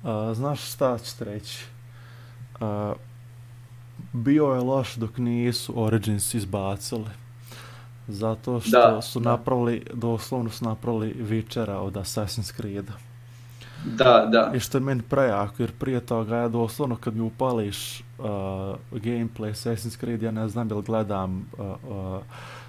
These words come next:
Speaker 1: onaj Syndicate ili gledam neki deset ili Black Flag koji, jer je sve doslovno isto. I one
Speaker 2: Da, da.
Speaker 1: retardirane emisije gdje imaš ovoga lika, haj prati njega malo, gdje onda sjedi na ovu klupu,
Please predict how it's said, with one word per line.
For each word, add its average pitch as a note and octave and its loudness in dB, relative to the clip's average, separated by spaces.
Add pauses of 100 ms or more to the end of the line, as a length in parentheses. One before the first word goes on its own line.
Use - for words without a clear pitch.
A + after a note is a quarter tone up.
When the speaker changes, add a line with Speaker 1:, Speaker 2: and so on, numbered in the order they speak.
(140)
Speaker 1:
onaj G#2 -2
Syndicate A#2+ -2
ili G#2+ -2
gledam A2 0
neki A2+ 0
deset A2+ -2
ili G2+ 0
Black A#2 2
Flag C3 0
koji, B2 0
jer A#2+ 4
je A2+ 2
sve B2+ 2
doslovno A2 2
isto. G#2+ -4 (920)
I B2+ -4
one A2+ 6
Speaker 2:
Da, B2+ 12
da. A2+ 10
Speaker 1:
retardirane A#2+ 2
emisije A#2 0
gdje A2+ 2
imaš A#2 0
ovoga A#2 2
lika, A#2 2
haj A2+ 2
prati A#2 2
njega A2+ 0
malo, A2 0
gdje A2+ -2
onda A2 -2
sjedi A#2 -2
na A2 0
ovu A2 2
klupu, A2+ 2